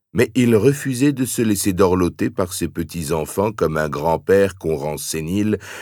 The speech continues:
à force de vouloir lui imposer trop de sollicitude. Bien qu'il s'en défendît, ses proches reconnaissaient en lui le digne descendant d'Anselme Rochefort.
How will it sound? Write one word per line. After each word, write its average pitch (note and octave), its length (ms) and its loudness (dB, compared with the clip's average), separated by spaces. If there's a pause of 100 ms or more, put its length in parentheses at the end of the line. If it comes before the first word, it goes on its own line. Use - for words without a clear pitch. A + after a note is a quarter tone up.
(120)
à F2 100 0
force F2+ 300 4
de D#2+ 120 -2
vouloir E2 460 4
lui D#2 180 0
imposer D#2+ 520 0
trop E2+ 240 -4
de C#2 140 -8
sollicitude. C2+ 920 -10 (720)
Bien G2 280 4
qu'il G2 300 2
s'en F#2 240 2
défendît, F2 640 0 (360)
ses - 160 -2
proches A2 380 4
reconnaissaient G#2 640 2
en G2+ 140 4
lui G2+ 260 2
le F#2+ 220 2
digne G#2+ 420 -2
descendant F2+ 720 2
d'Anselme D2+ 640 0
Rochefort. A#1+ 760 -10